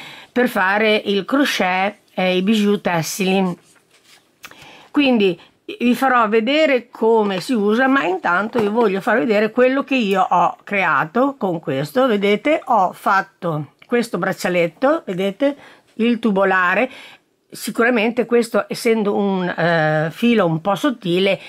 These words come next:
viene molto, eh, molto rado, ma va bene lo stesso perché mi piace l'effetto che fa. Vedete, poi ho messo questa pietra sopra e ho messo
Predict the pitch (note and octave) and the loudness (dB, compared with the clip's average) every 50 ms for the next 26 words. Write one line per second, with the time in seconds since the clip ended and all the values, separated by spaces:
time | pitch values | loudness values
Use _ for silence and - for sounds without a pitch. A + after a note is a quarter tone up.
0 | - - - G3+ G#3 G3+ G3 F#3+ F#3+ F3+ F3+ F3 F3 E3 - G3+ F#3+ F#3+ F#3+ - | -20 -8 -4 -2 0 0 0 0 0 2 2 0 0 -2 -4 -2 -2 -2 -2 -2
1 | - F#3 F3+ F3 E3+ E3 E3 E3 D#3+ D#3+ D#3+ D#3+ D#3+ E3 E3+ - F#3+ E3 F3 E3+ | -2 0 0 2 2 2 2 4 2 2 2 2 2 0 -2 -2 -2 -2 -2 -2
2 | D#3+ - F#3+ G3 G#3+ G3+ D#3+ E3 E3+ F3 F#3 F3+ F3 F3 E3+ E3+ F3+ F3+ F3+ F#3+ | -2 -2 -2 0 0 0 0 0 0 -2 -2 0 0 0 0 0 0 0 0 0
3 | A#3 A3+ - F#3+ F#3 - - A3+ G#3+ G#3+ G#3+ F#3+ - - F3 E3 D#3+ D#3 - - | -2 -2 -2 -4 -4 0 0 -2 0 0 -2 -4 -2 -2 -2 -2 -2 -4 -6 -14
4 | - - - G#3+ B3 C#4 - - G#3 F3 D#3 E3+ - - A3+ G3+ F#3 F3+ - - | -20 -2 2 2 4 4 2 0 -2 0 0 -2 -2 -2 -2 0 0 -2 -2 -4
5 | E3+ E3+ D#3 - F#3 - - F3+ D#3 - F3 C#3+ B2 D3 F3 - - - - - | -4 -4 -4 -8 -10 -6 -6 -6 -4 -2 -2 0 0 0 -2 -4 -10 -20 -20 -20
6 | - - - - - - F3+ F#3 A3 A#3+ C4 B3 D4+ - - - G3 F#3+ F3+ E3+ | -20 -20 -20 -12 -8 -6 -2 0 2 2 2 2 -2 -2 0 0 0 2 2 2
7 | F3 F3 F3 E3+ - - E3 - G3+ F3+ F3+ D#3 - - F3+ E3+ E3 - - - | 2 0 -2 -2 -4 -6 -6 -4 -2 -2 -2 -4 -4 -4 -2 -2 -2 -4 -6 -4
8 | F3 E3 E3+ - D4+ E4+ D#4+ - - F#3 F3+ F#3+ G#3 - C4 C4+ D4+ D4+ - E4+ | -2 -2 -2 0 -2 -2 -2 -2 0 0 0 0 0 -2 -2 -2 -2 -4 -6 -6
9 | E4+ E4+ - - A3 E3+ D#3+ D#3+ - - G3 F#3+ F#3+ - | -6 -8 -6 -4 -4 -4 -4 -4 -4 -2 -2 -2 -2 -4